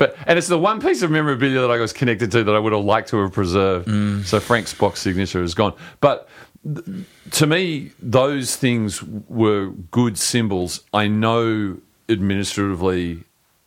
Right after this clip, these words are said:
Speaker 1: it's been very fraught.
Speaker 2: Yep.
Speaker 1: And I think that the current situation is probably the best it's been because Balmain is so weak.
Speaker 2: Right.
Speaker 1: And so the West guys have sort of controlled it, and I think it's a far better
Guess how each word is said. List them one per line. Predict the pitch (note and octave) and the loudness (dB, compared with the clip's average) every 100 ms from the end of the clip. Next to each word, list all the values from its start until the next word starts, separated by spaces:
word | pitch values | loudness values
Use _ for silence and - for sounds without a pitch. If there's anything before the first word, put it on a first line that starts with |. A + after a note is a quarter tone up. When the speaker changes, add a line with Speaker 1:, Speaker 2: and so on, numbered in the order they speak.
| - | -8
Speaker 1:
it's | G2 - - _ _ | -6 -8 -12 _ _
been | F#2+ F2+ E2+ | -2 0 -2
very | D2 F#2 F2 D#2+ | -2 0 0 -2
fraught. | - E2+ G2+ - - | -4 -2 -2 -4 -4
Speaker 2:
Yep. | G2 - - _ _ - _ | -2 -2 -10 _ _ -20 _
Speaker 1:
And | F#2+ F2+ F2+ | -2 0 0
I | |
think | F2 G#2 F#2 - | -2 -4 -4 -2
that | F2 - | -4 -4
the | F2+ | -10
current | - - F#2 E2 | -4 -2 -2 -2
situation | - D#2+ G2 F2 E2+ - E2+ E2+ - | -8 -6 -2 -2 -2 -4 -6 -6 -8
is | F2 | -10
probably | - F#2+ E2 | -4 -4 -2
the | E2 | -4
best | D#2+ E2 F2 | -4 -4 -6
it's | D2 | -10
been | - F2 | -6 -6
because | E2 D#2+ F2 D2 - _ _ _ _ _ _ | -6 -6 -8 -8 -16 _ _ _ _ _ _
Balmain | F2+ D#2+ E2 D2+ | 0 0 -2 -4
is | D2 | -2
so | F2 | -2
weak. | D#2 E2 - _ _ _ - | 0 -4 -8 _ _ _ -6
Speaker 2:
Right. | F2 D2+ - - - | -4 -4 -6 -10 -2
Speaker 1:
And | F2 E2 | -2 0
so | F#2 D#2+ | -2 0
the | E2+ | 0
West | E2+ - - | -2 -2 -2
guys | E2 D#2 D#2 - - - | -2 -2 -6 -12 -14 -8
have | E2 D2+ | -6 -6
sort | - D2+ | -6 -6
of | D2+ | -6
controlled | D#2+ F#2 F2 E2 | -4 0 0 -2
it, | D#2 | -6
and | E2+ E2+ | -6 -6
I | |
think | - D#2 D2+ | -6 -8 -10
it's | - - - _ | -10 -14 -14 _
a | - | -16
far | - - F#2 F#2 | -16 -2 0 0
better | E2 E2+ E2+ | -2 -2 -2